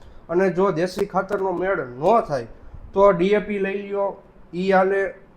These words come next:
બાર બત્રીસ સોળ હાલે, વીસ વીસ જીરો નર્મદા ફોસ, વીસ વીસ તેર ને ઈ તમારે <clears throat> પારા બાંધે ત્યારે નાખવાનું રાખો. તો ડી એ પી બાર બત્રીસ સોળ, વીસ વીસ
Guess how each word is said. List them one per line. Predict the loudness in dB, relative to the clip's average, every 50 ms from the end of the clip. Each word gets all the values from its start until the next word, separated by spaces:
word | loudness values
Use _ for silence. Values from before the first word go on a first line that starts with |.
| -20 -20 -8
બાર | 0 4 4 4 4
બત્રીસ | 4 0 -2 -2 0 0 0 2 4
સોળ | 4 4 6 4
હાલે, | 4 2 2 0 0 -2 -4 -6 -10 -18 -18 -20 -20 -20 -20 -18
વીસ | -10 -6 -6 -6 -6 -4 -4
વીસ | -4 -4 -4 -4 0
જીરો | 4 6 6 6 4 0 -4 -16 -20 -16 -12
નર્મદા | -10 -8 -6 -4 -2 -2 -2 -2 -2 -4 -2
ફોસ, | 2 2 2 2 2 -2 -8 -10
વીસ | -10 -10 -6 -4
વીસ | -4 -4 -4 -4
તેર | -6 -4 -4 -4 -4
ને | -6 -6 -6 -6
ઈ | -6 -6 -8
તમારે | -8 -8 -6 -4 -4 -4 -6 -8 -12 -20 _ _ _ _ _ _ _ _ _ _ -20 _ _ _ _ _ _ _ _ _ _ _ -20 _ _ _ _ _ _ _ -2
<clears throat> | 0 0 0 0 2
પારા | 4 8 8 8 8
બાંધે | 8 6 4 4 2 0 0
ત્યારે | 0 -2 0 0 0
નાખવાનું | 0 -2 -4 -4 -4 -6 -6 -6 -6
રાખો. | -8 -8 -6 -4 -4 -4
તો | -2 -2 -2 -2 -2 -2 -6 -16 -20 -18 -10
ડી | -6 -2 0 0 0
એ | 0
પી | 0 -4 -6 -4 -6 -6 -10 -14 _ -6
બાર | 0 4 4 4 4
બત્રીસ | 2 -4 -2 2 2 4
સોળ, | 4 4 2 0 -2
વીસ | -4 -6 -10 -8 -4
વીસ | -2 -2 -2 -4 -8